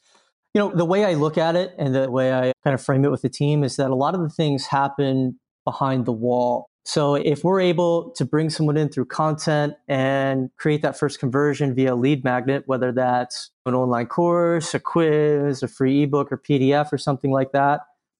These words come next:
we have all of these super unique special things happening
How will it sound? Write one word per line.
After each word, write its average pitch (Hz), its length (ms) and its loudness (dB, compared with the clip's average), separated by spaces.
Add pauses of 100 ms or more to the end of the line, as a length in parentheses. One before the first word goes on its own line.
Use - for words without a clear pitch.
(120)
we 156 600 2
have 143 220 -2 (120)
all 202 420 2
of 151 100 -2
these 151 240 0
super 156 280 -2
unique 135 420 0
special 131 340 -4
things 131 320 -2
happening 131 580 -2